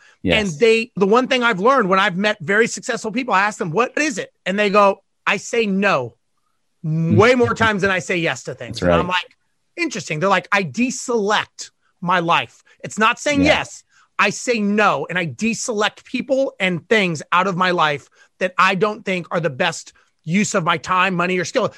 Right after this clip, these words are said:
Speaker 2: Not saying I don't do it. I may leverage it, outsource it, offload it, but I, doesn't mean I do it.
Speaker 1: Mm-hmm.
Speaker 2: And I thought,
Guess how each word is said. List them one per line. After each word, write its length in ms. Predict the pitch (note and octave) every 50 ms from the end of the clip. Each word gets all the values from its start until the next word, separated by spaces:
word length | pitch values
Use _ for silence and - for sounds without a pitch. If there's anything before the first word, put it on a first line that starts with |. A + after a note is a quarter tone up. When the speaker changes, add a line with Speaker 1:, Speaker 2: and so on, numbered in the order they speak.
| - -
Speaker 2:
Not 200 | - A#3+ C4 B3+
saying 160 | - D#4 D4+ C#4+
I 80 | C#4+
don't 160 | D4 C#4+ C4
do 180 | - F4+ F4+ B3+
it. 100 | F#3+ G3 -
I 80 | G3+ A3+
may 120 | A#3+ B3+ A3
leverage 400 | G3 G#3+ A3+ A#3 B3 C4+ F#3+ B3
it, 200 | C#4+ D4 D4 _ -
outsource 500 | G3 B3 A#3+ - - B3+ B3 B3 A#3+ - D4
it, 180 | D4+ D#4+ - _ _ _ _ _ -
offload 480 | F#3+ G#3+ B3+ B3+ - C4 G#3+ G3+ G3+ G3+
it, 200 | A3+ B3+ - - _ _ _ _ _ _ _ _ _ _ _ -
but 120 | G3 F3+
I, 240 | F#3 G#3 A3 A#3+ - - E3
doesn't 240 | G#3+ G#3+ A3 B3+
mean 180 | C4 B3+ C4+ C4 -
I 240 | - A#3 C4+ D4 D#4
do 240 | A3+ D3 D3 A#2 G#2
it. 120 | - - _ _ _ _ _ _ _ _ _ -
Speaker 1:
Mm-hmm. 140 | A#2+ A2+ -
Speaker 2:
And 120 | F#3+ F#3+
I 120 | F#3 G3
thought, 320 | F#3+ - G#3 F#3+ F3+ F3+